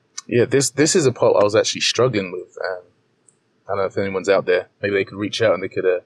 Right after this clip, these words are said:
shed some light on it, because normally when you sell something, um, at least as far as I understand, you might have had investment elsewhere. People have invested in the business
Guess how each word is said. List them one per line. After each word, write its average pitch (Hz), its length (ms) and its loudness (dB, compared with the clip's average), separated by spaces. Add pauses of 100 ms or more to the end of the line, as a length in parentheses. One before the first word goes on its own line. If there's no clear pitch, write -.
(500)
shed 104 220 -4
some 104 160 -8
light 101 220 0
on 104 80 -4
it, - 80 -8
because - 680 -4 (880)
normally 139 360 4
when 110 160 2
you 101 60 -6
sell 98 220 2
something, 95 440 -6 (300)
um, 85 240 -8
at 92 60 -8
least - 260 -10
as - 60 -20
far 90 140 0
as 85 80 -2
I 82 40 -2
understand, 98 520 -4 (560)
you 104 100 -8
might 110 160 2
have - 80 -4
had 104 160 -4
investment 98 480 -2
elsewhere. 123 360 4
People 98 220 -6
have 87 100 -10
invested 87 320 -2
in 85 60 -14
the 85 160 -6
business 110 560 -2